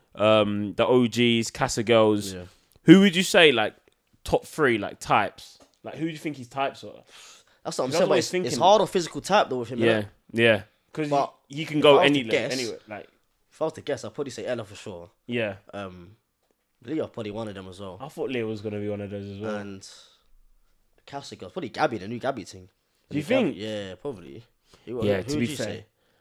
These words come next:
Speaker 1: I was, I'm on the same vibe, but I think I
Speaker 2: Mm.
Speaker 1: would have put Katie
Speaker 2: Ooh,
Speaker 1: on
Speaker 2: yeah, yeah,
Speaker 1: physical
Speaker 2: maybe Katie,
Speaker 1: attraction.
Speaker 2: yeah, yeah, Katie.
Speaker 1: I think he, he rated Katie
Speaker 2: I think
Speaker 1: a
Speaker 2: it'll be
Speaker 1: bit.
Speaker 2: to be between Katie and Leah, really. I
Speaker 1: But
Speaker 2: feel like Gabby would be in there.
Speaker 1: You know what though? At the start, I was thinking Catherine. You know.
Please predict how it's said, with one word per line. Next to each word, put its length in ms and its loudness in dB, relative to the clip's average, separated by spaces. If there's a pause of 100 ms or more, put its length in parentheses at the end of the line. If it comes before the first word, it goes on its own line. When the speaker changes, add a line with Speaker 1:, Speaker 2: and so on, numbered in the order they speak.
Speaker 1:
I 120 2
was, 160 2
I'm 260 6
on 160 4
the 60 4
same 280 2
vibe, 220 4
but 80 0
I 20 0
think 200 -2
I 20 2
Speaker 2:
Mm. 40 2
Speaker 1:
would 100 0
have 60 -6
put 120 -10
Katie 460 -4 (280)
Speaker 2:
Ooh, 160 -4
Speaker 1:
on 100 2
Speaker 2:
yeah, 60 -4
yeah, 60 -10
Speaker 1:
physical 320 0
Speaker 2:
maybe 80 -4
Katie, 180 -2
Speaker 1:
attraction. 180 -6
Speaker 2:
yeah, 200 -10
yeah, 60 -12
Katie. 180 -12
Speaker 1:
I 80 -12
think 200 -8
he, 340 -6 (420)
he 80 -8
rated 300 -2
Katie 160 0
Speaker 2:
I 40 2
think 60 0
Speaker 1:
a 40 0
Speaker 2:
it'll 120 0
be 60 -2
Speaker 1:
bit. 80 -6
Speaker 2:
to 60 -6
be 100 -4
between 260 -6
Katie 260 0
and 100 -4
Leah, 180 -2
really. 340 -10
I 100 -20
Speaker 1:
But 120 6
Speaker 2:
feel 100 4
like 140 2
Gabby 160 2
would 140 0
be 100 -2
in 80 0
there. 200 -6
Speaker 1:
You 120 6
know 180 8
what 220 8
though? 300 2
At 140 0
the 60 -6
start, 280 -6
I 40 -4
was 120 -10
thinking 260 -6
Catherine. 460 -8
You 60 -10
know. 280 -6